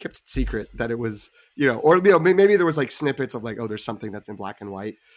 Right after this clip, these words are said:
Um, but I didn't, I didn't know it was gonna be like that. The only, the only hint I had was in the, um, the screening I went to, which I, I once again, a-, as I, as I tend to do,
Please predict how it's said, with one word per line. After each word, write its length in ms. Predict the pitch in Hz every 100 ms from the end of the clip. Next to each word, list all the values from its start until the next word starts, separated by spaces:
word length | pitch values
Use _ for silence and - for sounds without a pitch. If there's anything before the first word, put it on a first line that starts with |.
| _ _
Um, 300 | 135 127 120
but 120 | 123
I 220 | 123 131 127
didn't, 440 | 127 120 110 - -
I 100 | 110
didn't 200 | 107 107
know 340 | 98 107 110 _ _ _ 143
it 20 |
was 80 | 143
gonna 140 | 151
be 80 | 143
like 100 | 131
that. 140 | 131
The 160 | 143 -
only, 540 | 131 139 123 139 131 123 _ _ _
the 80 | 143
only 180 | 165 160
hint 300 | 117 143 135
I 140 | 143
had 340 | 156 151 151 143 _
was 500 | 127 120 113 110 - -
in 180 | 123 107
the, 340 | 107 107 101 _ _ _ _
um, 300 | 117 110 104
the 100 | 107
screening 580 | - - 151 160 156 131
I 140 | 120
went 240 | 117 117 -
to, 280 | 120 117
which 120 | 107 110
I, 140 | 110
I 80 | 117
once 240 | 107 107 113
again, 380 | 107 104 101 -
a-, 120 | 104 110
as 120 | 101
I, 140 | 104 -
as 80 | 101
I 60 | 107
tend 220 | 123 120
to 60 | 107
do, 200 | 104